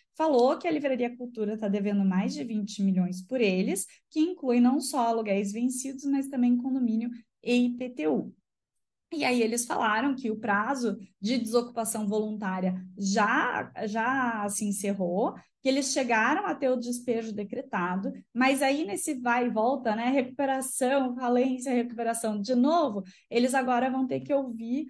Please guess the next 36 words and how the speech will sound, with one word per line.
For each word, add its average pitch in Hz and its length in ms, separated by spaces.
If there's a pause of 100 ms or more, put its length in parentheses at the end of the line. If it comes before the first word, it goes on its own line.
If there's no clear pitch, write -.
(200)
o 269 180
juiz 262 400
da 247 100
recuperação 240 640
judicial, 269 680
porque, 285 380
né, 247 160
apesar 240 500
de 240 140
ter 233 160
tido 214 300
esse 214 160
decreto 202 520
de 196 160
despejo 247 720 (260)
por 220 120
causa 214 240
da 220 100
falência, 311 600 (220)
eles 247 260
agora 233 220
voltaram 220 540
ao 214 120
pedido 196 460 (240)
de, 233 500 (100)
é, 196 800 (100)
recuperação 214 560
judicial 240 640
e 277 60
vão 254 160
ter 247 140
que 240 80
fazer 240 240
um 240 80
novo 240 320
pedido 233 440